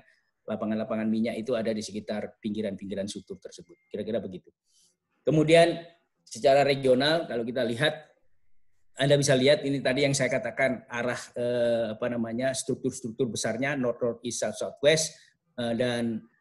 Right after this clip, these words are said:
dan potongan-potongan ini, ini ada disebut sebagai patahan adang. Tadi saya sebutkan di sini ada adang fault, bukan andang ya, adang, adang, adang fault. Kemudian di utara ada Mangkal Liat fault, di sini terus ada Central Range atau, eh, Kucing High, kemudian di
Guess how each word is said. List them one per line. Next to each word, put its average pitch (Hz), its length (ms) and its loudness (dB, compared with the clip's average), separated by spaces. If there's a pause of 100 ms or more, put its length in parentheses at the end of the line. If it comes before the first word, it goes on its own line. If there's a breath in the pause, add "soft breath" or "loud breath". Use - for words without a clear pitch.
(240 soft breath)
dan 123 280 0
potongan-potongan 135 880 0
ini, 131 320 -2 (120)
ini 123 160 -2
ada 120 120 0
disebut 117 400 -2
sebagai 117 160 0
patahan 123 440 -2
adang. 127 360 0
Tadi 117 320 -6
saya 120 200 -2
sebutkan 110 360 -4
di 107 80 -10
sini 117 160 -4
ada 117 240 -4
adang 117 400 -2
fault, 143 280 2
bukan 120 360 -4
andang 123 600 2
ya, 113 120 -8
adang, 120 400 0 (160)
adang, 110 240 -4 (240)
adang 113 240 -4
fault. - 240 0 (240)
Kemudian 117 240 2
di 123 80 2
utara 120 320 0
ada 117 160 0
Mangkal 113 320 -2
Liat 117 240 -2
fault, 131 280 -2
di 107 120 -10
sini 117 160 -4
terus 113 240 -12
ada 107 160 -2
Central 113 480 -2
Range 123 280 -2
atau, 110 480 0 (280)
eh, 110 520 -4
Kucing 107 280 -6
High, 139 320 -2 (240 soft breath)
kemudian 117 240 -2
di 117 60 -2